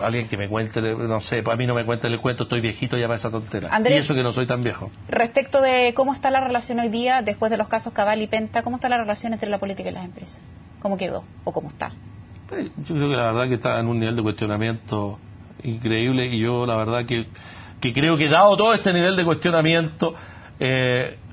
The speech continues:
Speaker 2: Pero así como están las cosas, ¿usted cree que un empresario se atreve hoy día a
Speaker 1: No,
Speaker 2: darle
Speaker 1: por
Speaker 2: plata
Speaker 1: eso
Speaker 2: a un
Speaker 1: te, por,
Speaker 2: político
Speaker 1: es que
Speaker 2: o
Speaker 1: yo,
Speaker 2: un político
Speaker 1: no,
Speaker 2: ir a pedirle plata
Speaker 1: no,
Speaker 2: a una
Speaker 1: no, yo
Speaker 2: empresa
Speaker 1: te digo,
Speaker 2: igual?
Speaker 1: dado este nivel de cuestionamiento, yo te doy firmado que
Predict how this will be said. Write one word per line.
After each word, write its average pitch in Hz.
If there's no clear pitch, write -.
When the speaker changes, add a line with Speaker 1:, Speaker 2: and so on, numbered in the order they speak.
Speaker 2:
Pero 254
así 262
como 294
están 294
las 285
cosas, 240
¿usted 233
cree 262
que 262
un 262
empresario 254
se 262
atreve 262
hoy 277
día 311
a 311
Speaker 1:
No, 320
Speaker 2:
darle 302
Speaker 1:
por -
Speaker 2:
plata 294
Speaker 1:
eso 226
Speaker 2:
a -
un 185
Speaker 1:
te, -
por, 262
Speaker 2:
político 294
Speaker 1:
es 294
que -
Speaker 2:
o -
Speaker 1:
yo, 226
Speaker 2:
un 226
político 220
Speaker 1:
no, 123
Speaker 2:
ir 269
a 254
pedirle 262
plata 247
Speaker 1:
no, 254
Speaker 2:
a -
una 277
Speaker 1:
no, 208
yo -
Speaker 2:
empresa 170
Speaker 1:
te 202
digo, 180
Speaker 2:
igual? 165
Speaker 1:
dado 240
este 196
nivel 190
de 220
cuestionamiento, 196
yo 185
te 190
doy 190
firmado 180
que 151